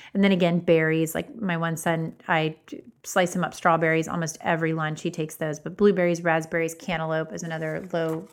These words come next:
low carb, low sugar fruit. So those are all some, some ideas. Hopefully that helps you. And then as far as dinners, I mean, they just eat whatever we're eating. Last night we had, uh, hamburgers and hot dogs. So that's just what everybody ate. <laughs>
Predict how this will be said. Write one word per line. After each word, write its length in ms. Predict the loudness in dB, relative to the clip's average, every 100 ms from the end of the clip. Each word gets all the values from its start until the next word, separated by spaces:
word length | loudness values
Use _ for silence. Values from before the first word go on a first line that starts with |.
| -12
low 300 | -4 -2 -2
carb, 300 | -2 -4 -2
low 160 | -4
sugar 320 | -2 -4 -6 -8
fruit. 420 | -4 -4 -4 -10 -20 -20 -20 -20 0
So 140 | 4
those 200 | 6 6
are 100 | 6
all 280 | 6 6 4
some, 520 | 0 -2 0 -2 -6 -8
some 220 | -2 0
ideas. 600 | 0 -2 0 2 2 0
Hopefully 320 | -4 -4 -2
that 200 | 0 -2
helps 440 | -2 -4 -4 -8 -6
you. 260 | -2 -2
And 160 | 0 -2
then 120 | -2
as 160 | -2 -2
far 260 | 0 2
as 180 | 2 -2
dinners, 540 | -6 -4 -4 -4 -6 -8
I 40 |
mean, 140 | -6 -2
they 100 | -2
just 180 | -4
eat 140 | -6 -4
whatever 280 | -2 -2 -2
we're 180 | -2
eating. 340 | -4 -4 -8 -6
Last 260 | -6 -4 -6
night 140 | -8
we 120 | -8
had, 420 | -6 -4 -4 -4 -12 -20 _ _ _
uh, 260 | -6 -4 -6
hamburgers 840 | -4 -2 0 0 0 -2 -4 -10 -6
and 320 | -2 -2 -2
hot 160 | -6 -6
dogs. 460 | -10 -10 -16 -18 -18
So 640 | -8 -4 -2 -2 -4 -6
that's 540 | -8 -8 -6 -8 -8 -8
just 260 | -8 -6
what 80 | -4
everybody 380 | 0 0 0 -2
ate. 260 | -4 -8
<laughs> 80 | -10